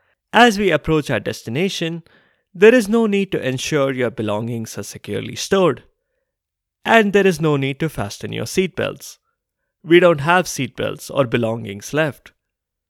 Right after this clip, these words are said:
We have clearance to turn right on runway nine and enter through door number three from where we departed. There is no need to adjust your watches as we are landing in the same time zone that we took off from.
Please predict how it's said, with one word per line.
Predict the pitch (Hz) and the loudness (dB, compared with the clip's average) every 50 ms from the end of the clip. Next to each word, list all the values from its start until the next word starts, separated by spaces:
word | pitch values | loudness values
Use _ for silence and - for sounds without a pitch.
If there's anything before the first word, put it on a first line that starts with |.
| _ _ _ | _ _ _
We | - 160 208 | 2 6 6
have | 214 208 208 | 6 6 6
clearance | - 214 226 226 220 220 220 220 208 - - | 2 4 6 8 8 8 6 4 2 -2 0
to | - 196 | 0 0
turn | 180 - 160 147 139 131 127 | 2 2 2 2 2 0 0
right | 143 160 170 170 147 123 - - - _ _ _ - | 0 0 2 0 0 -2 -6 -16 -20 _ _ _ 0
on | 151 151 139 127 | 0 0 2 2
runway | 120 117 117 120 120 117 113 113 | 0 0 0 0 -2 -4 -4 -2
nine | 113 131 156 165 156 135 127 110 - _ _ _ _ _ _ | -2 0 0 -2 -2 -4 -8 -10 -14 _ _ _ _ _ _
and | 185 190 196 | 4 6 6
enter | 202 214 208 - 220 208 208 | 6 4 6 6 6 6 6
through | 196 - - 175 160 156 | 4 4 4 4 4 4
door | 143 135 127 120 113 | 4 4 4 4 4
number | 107 107 107 107 107 | 2 -2 -6 -6 -8
three | - - - 180 165 147 117 117 - _ _ _ _ | -8 -4 0 0 0 0 -2 -6 -10 _ _ _ _
from | _ - 131 120 113 | _ -4 -4 -2 -2
where | 110 110 110 107 | 0 -2 -2 -2
we | 117 107 | -6 -10
departed. | 95 - - _ 123 147 175 165 - 120 104 - - _ _ _ _ _ _ _ _ _ _ _ _ _ _ _ _ | -10 -12 -10 _ -2 0 0 0 -2 -6 -10 -10 -12 _ _ _ _ _ _ _ _ _ _ _ _ _ _ _ _
There | - 220 233 | 6 6 6
is | 240 208 165 | 6 4 2
no | 202 214 214 214 | 2 2 2 4
need | 202 208 202 196 - - | 2 2 -2 -2 -2 -4
to | 185 - - | -4 -2 0
adjust | 139 135 - 147 139 131 - - | -2 -2 0 0 0 0 -2 -4
your | 123 113 | -6 -4
watches | 117 143 165 170 - - - 98 104 - - - _ _ _ _ | -2 -2 -2 -2 -2 -4 -8 -8 -8 -10 -14 -18 _ _ _ _
as | - 208 233 220 185 | 2 2 2 4 4
we | 220 214 | 4 4
are | 202 | 4
landing | 175 170 170 175 170 165 165 160 170 | 4 2 0 0 0 -2 -4 -6 -6
in | - 156 165 | -6 -6 -2
the | 165 190 | -2 -2
same | 180 - - 151 139 143 143 139 | -2 0 0 0 0 0 -4 -6
time | - 127 110 110 107 107 | -6 -6 -4 -4 -6 -6
zone | - - 165 170 160 131 117 | 0 0 2 2 2 -2 -4
that | - 117 113 - | -4 -6 -4 -4
we | 127 123 | -6 -4
took | - 180 180 180 - | -2 -4 -4 -2 -2
off | 185 185 170 - | -2 -2 -2 -6
from. | - - - - - - 160 | -8 -8 -6 -6 -8 -12 -16